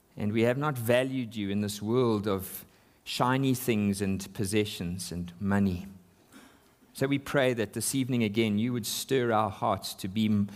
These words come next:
to, to just marvel at your grace to us in the gospel. That we are saved because you did the impossible, because you took us as those who were nothing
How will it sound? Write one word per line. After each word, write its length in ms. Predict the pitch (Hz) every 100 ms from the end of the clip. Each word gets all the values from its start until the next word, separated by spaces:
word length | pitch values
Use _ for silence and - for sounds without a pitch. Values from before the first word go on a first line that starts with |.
| -
to, 120 | - 127
to 160 | -
just 220 | 120 151
marvel 800 | - 110 113 135 139 101 92 95 - - -
at 160 | 117
your 160 | 127 123
grace 480 | - 110 117 123 -
to 220 | - 123
us 280 | 95 98 -
in 160 | - 98
the 80 | 92
gospel. 500 | 90 90 - - - - _ _ _ _ _ _ _ _
That 140 | - 95
we 160 | 127
are 100 | 147
saved 540 | 127 - 135 127 104 -
because 420 | 107 - 107 98
you 180 | 123 135
did 320 | 104 123 113
the 140 | 113
impossible, 680 | 104 104 - 98 - 90 80 - - - - - _ _ _
because 340 | - 104 113 101
you 140 | 131
took 320 | 139 - 139
us 320 | 127 120 - -
as 400 | 101 101 - - - _ - _ -
those 440 | 120 131 139 123
who 100 | 127
were 160 | 107 104
nothing 680 | 107 123 143 95 82 87